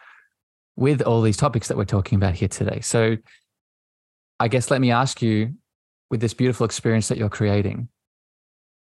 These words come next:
what are you most excited about in its, in its, in its establishment and its birthing into the world?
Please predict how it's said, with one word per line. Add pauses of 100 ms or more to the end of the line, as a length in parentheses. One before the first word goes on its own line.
(140)
what
are
you
most (220)
excited
about (120)
in
its, (380)
in
its, (180)
in
its
establishment
and
its
birthing
into
the
world?